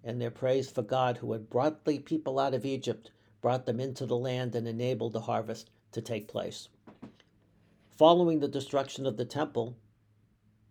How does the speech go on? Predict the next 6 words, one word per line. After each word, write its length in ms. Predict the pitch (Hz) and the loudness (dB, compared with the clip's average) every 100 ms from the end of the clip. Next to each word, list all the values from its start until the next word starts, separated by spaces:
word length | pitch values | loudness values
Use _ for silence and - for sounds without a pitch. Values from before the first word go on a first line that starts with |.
| _ _ _ _ | _ _ _ _
the 80 | 104 | -6
Bikurim 600 | 131 123 143 131 143 135 | -6 -2 -2 2 0 0
ceremony 840 | - 156 160 135 127 123 123 123 - _ _ _ - | 0 2 2 2 -2 -2 -4 -6 -14 _ _ _ -6
did 160 | 127 120 | -4 0
not 260 | 127 127 | -2 -2
continue. 520 | - 117 120 104 107 | -4 -6 -4 -6 -8